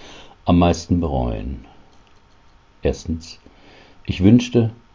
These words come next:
ich hätte mein Leben gelebt, anstatt immer danach zu schauen, was andere von mir erwarteten."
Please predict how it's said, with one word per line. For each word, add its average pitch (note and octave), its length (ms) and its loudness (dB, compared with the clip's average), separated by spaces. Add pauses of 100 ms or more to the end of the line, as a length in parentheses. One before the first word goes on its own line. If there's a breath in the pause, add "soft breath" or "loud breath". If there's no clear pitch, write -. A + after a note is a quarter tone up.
(480)
ich - 160 0
hätte F#2 280 2 (140)
mein D#2 420 2
Leben C2 540 -6 (200)
gelebt, A#1 520 -8 (540 soft breath)
anstatt - 540 0
immer A#2+ 180 6
danach F#2 300 4
zu - 160 -6
schauen, E2 340 0
was F#2 160 -2
andere A#2+ 560 -2 (160)
von - 240 -6
mir C2+ 140 -6
erwarteten." F2+ 680 -8